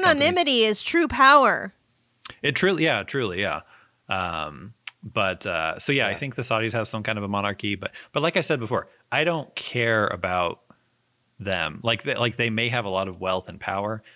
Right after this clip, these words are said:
Speaker 1: but, like, I care about movies so much more than I care
Speaker 2: Mm-hmm.
Speaker 1: about um, like anything that a
Speaker 2: I mean,
Speaker 1: Saudi
Speaker 2: that's,
Speaker 1: prince
Speaker 2: but
Speaker 1: may have
Speaker 2: that's
Speaker 1: done.
Speaker 2: part of why this is annoying, is that Tom Cruise, as a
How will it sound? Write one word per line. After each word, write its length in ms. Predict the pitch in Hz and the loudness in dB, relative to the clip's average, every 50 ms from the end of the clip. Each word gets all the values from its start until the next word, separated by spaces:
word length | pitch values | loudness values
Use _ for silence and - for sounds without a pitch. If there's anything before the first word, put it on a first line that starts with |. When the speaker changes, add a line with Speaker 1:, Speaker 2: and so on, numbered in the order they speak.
| _ _ _ _ | _ _ _ _
Speaker 1:
but, 120 | - 87 | -12 -12
like, 300 | 85 85 82 82 - - - _ - | -10 -10 -10 -10 -12 -14 -16 _ -14
I 80 | - - | -14 -14
care 280 | - - - 123 110 | -12 -10 -4 -4 -4
about 240 | 101 92 92 87 85 | -2 -2 -4 -4 -4
movies 380 | 92 98 95 90 87 82 76 - | -6 -10 -10 -10 -10 -10 -8 -6
so 220 | - - 110 107 | -4 -4 -2 -2
much 220 | 101 92 87 - - | -2 -4 -6 -6 -8
more 280 | 87 82 85 87 - - | -10 -10 -10 -10 -12 -12
than 100 | - 92 | -8 -6
I 60 | 82 - | -4 -2
care 200 | 220 226 - - | 0 0 0 0
Speaker 2:
Mm-hmm. 100 | 196 - | 0 -2
Speaker 1:
about 320 | 82 78 78 - - - _ _ _ _ _ _ _ _ _ _ | -2 -2 -2 -4 -6 -8 _ _ _ _ _ _ _ _ _ _
um, 460 | - 82 78 78 80 - - - 101 - _ _ - | -10 -8 -6 -6 -6 -6 -10 -14 -16 -18 _ _ -4
like 180 | 101 101 - - | -4 -4 -2 -2
anything 640 | 123 123 117 113 104 - - 95 90 87 85 82 82 | -2 -2 0 -2 -2 -2 -4 -6 -6 -6 -10 -12 -10
that 280 | 80 80 80 85 - _ _ _ - - | -8 -8 -8 -8 -10 _ _ _ -10 -10
a 40 | |
Speaker 2:
I 20 | 90 87 | -8 -8
mean, 100 | 82 - | 0 4
Speaker 1:
Saudi 260 | - 415 381 392 381 | 4 6 6 4 2
Speaker 2:
that's, 100 | 381 381 - | 2 2 0
Speaker 1:
prince 180 | - 80 - | -2 -2 2
Speaker 2:
but 100 | 320 302 | 2 2
Speaker 1:
may 60 | - | 4
have 160 | 349 339 339 - | 4 4 4 2
Speaker 2:
that's 20 | |
Speaker 1:
done. 100 | - - | -2 -6
Speaker 2:
part 300 | - - 294 302 311 320 | 0 4 4 6 6 4
of 100 | 302 247 | 2 2
why 180 | 240 240 226 214 | 2 0 0 0
this 160 | 208 214 - | -4 -6 -10
is 120 | 208 190 | -10 -10
annoying, 500 | 190 190 190 208 220 240 233 208 185 156 | -10 -8 -6 -4 -4 -4 -4 -6 -8 -10
is 140 | - 180 - | -12 -14 -12
that 240 | - 160 160 - - | -8 -10 -10 -8 -8
Tom 280 | - - 214 208 202 | -2 0 0 0 0
Cruise, 480 | - - - 214 220 208 196 180 175 180 | -4 -6 -6 -4 -4 -4 -4 -6 -8 -8
as 180 | - 185 175 180 | -8 -6 -6 -6
a 180 | 170 170 180 | -6 -8 -8